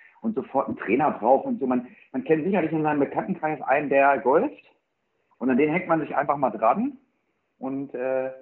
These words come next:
dann wirst du sehen, ob dir das gefällt oder nicht. Ich, ich, ich kenne mehr mit, ich kenne ganz viele, die gesagt haben, "Das ist alles scheiße, das brauche ich alles gar nicht", und die mittlerweile fünfmal die Woche golfen gehen. Ja, also das, ja, das ist halt so.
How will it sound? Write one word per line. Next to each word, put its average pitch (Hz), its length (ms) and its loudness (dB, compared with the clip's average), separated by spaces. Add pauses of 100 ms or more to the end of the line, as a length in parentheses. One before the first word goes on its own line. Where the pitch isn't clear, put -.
(800)
dann 117 120 -4
wirst 139 160 -4
du 135 40 -4
sehen, 131 140 2
ob 135 80 -2
dir 147 80 0
das 135 140 -2
gefällt 139 320 -2
oder 131 160 0
nicht. 147 320 -8
Ich, - 240 -8 (100)
ich, - 360 -4
ich - 180 -2
kenne 156 260 6
mehr 147 260 6
mit, 165 180 -2
ich 117 140 -8
kenne 143 160 -6
ganz 160 280 0
viele, 165 160 4
die 135 120 0
gesagt 127 260 -2
haben, 120 100 -4
"Das 117 80 -4
ist 113 80 -2
alles 123 180 -2
scheiße, 107 260 -2
das 123 220 -2
brauche 127 160 4
ich 113 80 0
alles 101 220 -6
gar 104 160 -2
nicht", 139 160 -8
und 104 120 -8
die 113 80 -4
mittlerweile 117 680 0
fünfmal 120 320 -6
die 110 60 -4
Woche 113 180 0
golfen 113 240 -2
gehen. 82 200 -4 (180)
Ja, 123 200 4
also 127 220 6
das, 117 140 2 (1300)
ja, 139 240 0
das 117 100 -8
ist 185 120 -4
halt 120 200 0
so. 90 260 -2